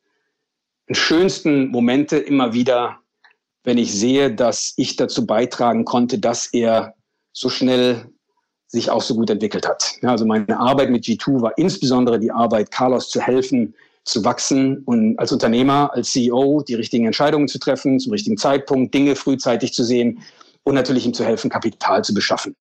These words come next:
Ähm, alles in allem war das Unternehmen immer sehr, sehr kapitaleffizient. Das heißt, wir haben niemals viel Kapital gebraucht, aber sind heute fantastisch kapitalisiert, unter anderem mit Joseph Tsai, dem Mitgründer von Alibaba, bei uns in der Investorengruppe,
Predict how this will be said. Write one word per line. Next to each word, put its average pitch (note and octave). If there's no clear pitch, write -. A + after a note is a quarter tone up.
Ähm, A2+
alles D3
in C3
allem C3+
war C#3
das B2+
Unternehmen A#2+
immer E3+
sehr, C#3+
sehr C3+
kapitaleffizient. B2
Das -
heißt, A#2+
wir B2+
haben A#2
niemals B2
viel C#3
Kapital G#2+
gebraucht, B2
aber C#3
sind B2
heute B2+
fantastisch B2
kapitalisiert, G#2+
unter C3+
anderem A2
mit -
Joseph A2+
Tsai, A2+
dem G#2+
Mitgründer G#2
von G#2+
Alibaba, A#2
bei B2
uns A#2+
in A2+
der A2+
Investorengruppe, A2